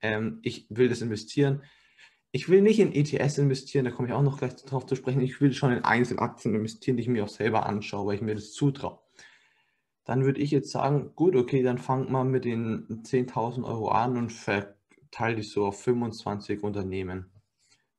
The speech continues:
die deiner Meinung nach gut bewertet sind, günstig sind, was weiß ich was. Wenn wir jetzt fünfundzwanzig Unternehmen haben, bei hundert, äh, bei hun-, zehntausend Euro eingesetzten Kapital, haben wir ungefähr vier Prozent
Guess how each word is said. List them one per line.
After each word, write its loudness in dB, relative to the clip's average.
die -2
deiner 0
Meinung -2
nach -8
gut -12
bewertet -6
sind, -8
günstig -6
sind, -4
was -8
weiß -8
ich -14
was. -12
Wenn 0
wir 4
jetzt 0
fünfundzwanzig -4
Unternehmen 0
haben, 0
bei 0
hundert, 0
äh, -2
bei -2
hun-, -4
zehntausend 0
Euro -4
eingesetzten -6
Kapital, -4
haben -4
wir -2
ungefähr -4
vier 0
Prozent -8